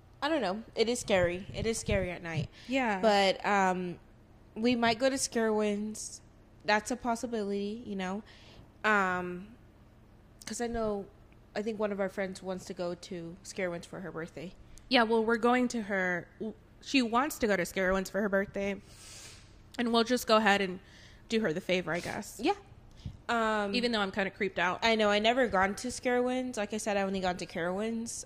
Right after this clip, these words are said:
Speaker 1: Um, but we shall see what's the difference, you know?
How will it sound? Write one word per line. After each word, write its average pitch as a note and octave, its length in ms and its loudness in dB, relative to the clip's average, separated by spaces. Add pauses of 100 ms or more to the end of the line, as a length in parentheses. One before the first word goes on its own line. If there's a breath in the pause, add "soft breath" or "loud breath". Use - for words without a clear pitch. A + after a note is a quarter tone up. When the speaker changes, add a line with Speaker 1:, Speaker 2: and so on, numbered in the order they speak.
(140)
Speaker 1:
Um, F#3 460 -2
but F3 360 2 (580 loud breath)
we A3 180 4
shall A3+ 180 2
see G3+ 200 -4
what's F3 220 -4
the - 60 -12
difference, - 480 -18
you F#3+ 100 -4
know? G3 180 -6